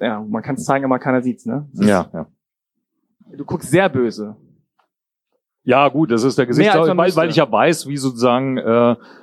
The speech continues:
Speaker 2: bei so, äh, Ausweiskontrollen deutsche Polizisten oder Grenzer
Speaker 1: <laughs>
Speaker 2: auf mich reagieren und da will ich das quasi schon vorwegnehmen, meine Reaktion.
Speaker 1: <laughs> Das ist eins zu eins. Ja, das ist er. <laughs> Hat schlechte Laune. Also,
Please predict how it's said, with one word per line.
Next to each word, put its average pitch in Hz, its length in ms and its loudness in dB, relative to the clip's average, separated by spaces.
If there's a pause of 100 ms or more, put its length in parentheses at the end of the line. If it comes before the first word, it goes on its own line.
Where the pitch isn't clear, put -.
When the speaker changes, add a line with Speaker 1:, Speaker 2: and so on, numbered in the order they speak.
(100)
Speaker 2:
bei 104 180 2
so, 101 480 2
äh, 98 160 2
Ausweiskontrollen 113 1080 0
deutsche 110 220 0
Polizisten 113 680 -6
oder 104 200 2
Grenzer 117 800 0
Speaker 1:
<laughs> - 80 -20
Speaker 2:
auf 120 180 0
mich 131 180 0
reagieren 131 600 2
und 123 80 0
da 123 100 2
will 135 100 2
ich - 80 -2
das - 220 -2
quasi 123 260 0
schon 123 240 -2
vorwegnehmen, 113 560 0
meine 104 200 2
Reaktion. 104 600 0
Speaker 1:
<laughs> - 60 -20 (380)
Das 170 140 -8 (100)
ist 170 80 -10 (380)
eins 160 240 -6
zu 165 80 -2
eins. 143 240 -2
Ja, 180 220 4
das 185 200 -4
ist 156 160 0
er. 151 280 2 (300)
<laughs> - 220 -8
Hat - 280 0
schlechte 208 280 4
Laune. 160 520 0 (800)
Also, 175 640 2